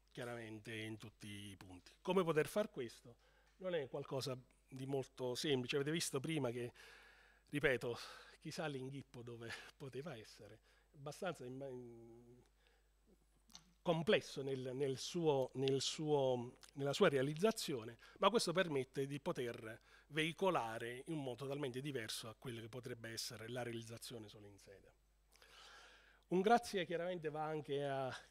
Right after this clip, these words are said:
Capozzoli Cartografiche, che chiaramente ha curato la,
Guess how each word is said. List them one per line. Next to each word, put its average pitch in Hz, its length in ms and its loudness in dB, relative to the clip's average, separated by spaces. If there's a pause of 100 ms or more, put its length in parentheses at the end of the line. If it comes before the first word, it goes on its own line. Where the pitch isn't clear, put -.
(100)
Capozzoli 139 720 -2
Cartografiche, 139 920 -6 (1040)
che 185 140 2
chiaramente 151 720 2 (360)
ha 160 180 10
curato 151 640 2
la, 123 340 -4